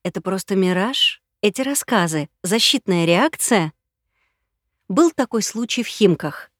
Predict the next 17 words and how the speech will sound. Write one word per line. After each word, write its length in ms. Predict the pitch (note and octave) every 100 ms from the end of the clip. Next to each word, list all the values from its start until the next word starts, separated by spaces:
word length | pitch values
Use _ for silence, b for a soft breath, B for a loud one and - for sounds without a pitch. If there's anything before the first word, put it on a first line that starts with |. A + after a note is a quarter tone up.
| -
сказала 480 | - F3+ F#3+ A3+
Катя. 420 | A3 F3 D3 - - _ B B B
В 80 | F#3
большой 360 | F3+ G3+ - F#4
коммуналке, 760 | D4+ A3+ F#3+ D3+ C#3+ - G3 B B B
где 220 | G3 F#3 G#3
жильцы 480 | G#3+ A3 - C4
на 160 | A3+ G3
первый 340 | G#3+ G#3+ F#3+
взгляд 420 | F#3 F3+ G#3 G3+ D#3+
жили 380 | F3+ A3+ F3+ -
одной 420 | F#3+ F#3 G#3+ G3
дружной 460 | D#3 G3+ G3+ D#3+ D#3
семьей, 540 | - F#3+ F#3+ D#4 E4 _ _ _
была 300 | F3 G3+ C#4
убита 320 | A#3 G3 G3
женщина. 640 | E3+ D#3+ D3 - E3+ D#3